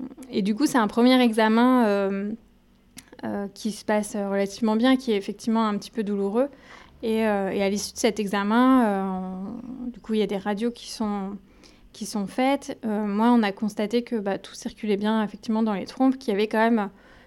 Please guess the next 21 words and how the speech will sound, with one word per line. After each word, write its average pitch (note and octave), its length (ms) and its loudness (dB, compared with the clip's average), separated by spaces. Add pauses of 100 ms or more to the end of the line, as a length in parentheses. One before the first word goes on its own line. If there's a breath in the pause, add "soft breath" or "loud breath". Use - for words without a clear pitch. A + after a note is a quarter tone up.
(120 soft breath)
une, A3 160 2
euh, F#3+ 480 -2 (760 soft breath)
oui, B3 220 10
une A#3+ 140 6
petite - 320 -2
anomalie, A3+ 460 6
mais B3 140 6
rien G#3+ 240 2
de, G3 520 0
voilà, F3 260 -6
rien G#3 260 -4
de, F#3 220 -6 (320 soft breath)
j'avais G3+ 200 0
une, G#3 220 6
une A3 140 8
trompe B3+ 320 6
qui A#3 120 -4
était G3+ 240 -2
un F#3+ 120 -4
peu, G#3 140 -8
euh, G#3 360 -4